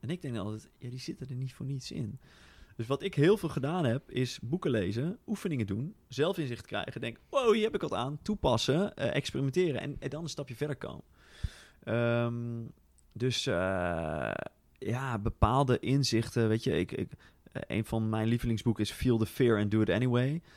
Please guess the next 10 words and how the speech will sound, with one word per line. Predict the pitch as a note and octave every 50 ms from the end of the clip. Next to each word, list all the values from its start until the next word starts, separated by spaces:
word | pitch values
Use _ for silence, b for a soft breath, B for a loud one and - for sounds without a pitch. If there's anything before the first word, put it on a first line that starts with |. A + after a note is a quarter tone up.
| b b b b b
ehm, | - G2 G#2 G#2 G#2 G#2 G#2+ G#2+ G#2 G#2 G#2 G#2 G2+ - - _ -
eh, | - - - - G2
van, | - - - - A2 A2 G#2+ G#2 G#2 G2+ G2+ G2+ G2+
eh, | G#2 G2+ G2+ G2 G2 G2
hoe | G2 G2+
heet | G#2 A2
ze | - -
nou | A2+ A#2
ook? | A#2+ - - - - -
Ehm, | - A2 A2 G#2+